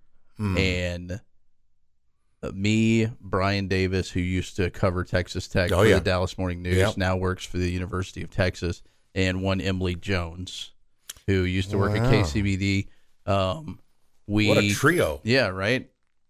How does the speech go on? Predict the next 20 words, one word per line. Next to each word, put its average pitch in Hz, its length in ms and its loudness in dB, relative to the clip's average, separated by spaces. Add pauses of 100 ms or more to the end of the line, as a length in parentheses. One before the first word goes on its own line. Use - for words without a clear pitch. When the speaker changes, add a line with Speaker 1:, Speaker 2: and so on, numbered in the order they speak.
(160)
Speaker 2:
We 113 380 2 (240)
crossed 127 340 2
the 135 80 -2
border, 113 540 0 (600)
went 113 180 0
to 120 160 4
a 113 60 2
casino, 104 760 -2 (420)
tried 110 220 4
to 104 60 -4
eat 110 220 -2
at 107 80 2
a 95 60 -4
Perkins, 104 500 -2
I 92 80 -2
think, 95 340 -6 (140)
that 98 120 -2
was - 300 -10 (100)
not 104 380 -2
open. 110 580 2